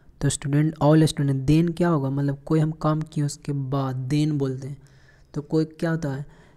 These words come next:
अ, दूसरे काम में क्या होता है, इंटरवल हो जाता है करने में, लेकिन यहाँ पर किसी तरह का इंटरवल नहीं है, इसलिए then का प्रयोग नहीं करेंगे,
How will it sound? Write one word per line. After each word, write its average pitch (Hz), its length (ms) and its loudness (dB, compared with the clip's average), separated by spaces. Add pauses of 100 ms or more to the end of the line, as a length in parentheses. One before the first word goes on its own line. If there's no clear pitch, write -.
(200)
अ, 143 220 -2
दूसरे 147 400 0
काम 165 200 0
में 165 120 0
क्या 165 100 0
होता 160 120 -2
है, 156 80 -2
इंटरवल 156 380 2
हो 151 80 4
जाता 135 220 0
है 131 280 -4
करने 135 260 -2
में, 123 140 -2
लेकिन 139 240 -2
यहाँ 147 120 2
पर 156 100 -2
किसी 151 240 -2
तरह 151 160 0
का 156 100 0
इंटरवल 147 320 4
नहीं 147 260 4
है, 131 140 -2
इसलिए 139 260 0
then 143 240 4
का 147 80 2
प्रयोग 156 260 4
नहीं 139 260 4
करेंगे, 131 340 0